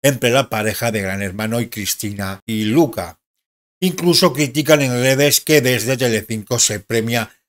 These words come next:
a esta supuesta relación, algo que, a juzgar por los usuarios de Twitter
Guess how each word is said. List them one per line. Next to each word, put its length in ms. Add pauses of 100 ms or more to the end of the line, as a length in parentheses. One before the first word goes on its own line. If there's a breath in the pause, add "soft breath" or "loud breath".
(120)
a 120
esta 340
supuesta 640
relación, 640
algo 440
que, 400 (340 soft breath)
a 140
juzgar 520
por 180
los 220
usuarios 640
de 140
Twitter 580